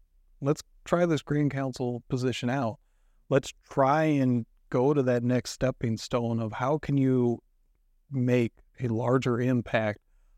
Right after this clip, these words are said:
across a wider audience." And now I'm sitting here enjoying every bit of it. I mean, some of the conversations that we gotta have on, on our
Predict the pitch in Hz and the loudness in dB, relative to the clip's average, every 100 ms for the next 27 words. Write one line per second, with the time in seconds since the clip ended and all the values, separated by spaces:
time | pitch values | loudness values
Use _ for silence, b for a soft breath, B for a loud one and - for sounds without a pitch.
0 | - - - 123 - 117 113 113 104 107 | -16 -6 0 0 0 0 2 2 0 -2
1 | 104 123 _ 143 - - - _ _ _ | -4 -8 _ -18 -16 -20 -20 _ _ _
2 | - _ - _ _ _ - - - 113 | -20 _ -20 _ _ _ -20 -14 -4 -2
3 | 110 123 123 - 123 117 120 143 151 110 | 0 0 0 0 0 0 0 2 2 2
4 | 117 117 123 117 123 110 - 120 135 151 | 2 2 2 0 -2 -6 -4 -2 0 0
5 | 165 131 123 - 139 151 135 123 139 139 | 2 0 -2 -2 0 2 0 -2 -2 -2
6 | 131 - 131 120 127 127 123 120 117 110 | -4 -2 -2 -2 -4 -2 -2 0 0 -2
7 | - 117 117 120 117 113 - 117 113 113 | -2 -2 0 0 -2 -4 -8 -4 -2 -2
8 | 107 113 | -2 -4